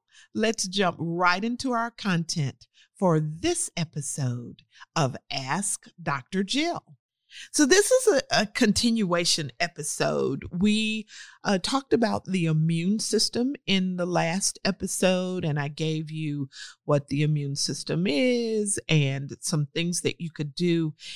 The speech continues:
in order to keep your immune system operating optimally. So if you haven't listened to that podcast, go back. It's the one right before this one, which is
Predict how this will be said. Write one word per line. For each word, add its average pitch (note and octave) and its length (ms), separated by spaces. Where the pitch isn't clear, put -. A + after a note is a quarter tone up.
in F3+ 180
order A3 340
to F#3+ 180
keep G#3 440
your F3 360
immune D#3+ 500
system D#3+ 580
operating E3+ 840
optimally. A3 800
So - 160
if A#3 100
you B3 120
haven't C#4+ 340
listened C4+ 380
to C4+ 80
that A#3 260
podcast, A3 760
go G3+ 200
back. G3 380
It's - 320
the E3+ 300
one F#3 340
right F3 280
before A3 300
this E3+ 260
one, G#3+ 180
which G3 160
is D#3+ 160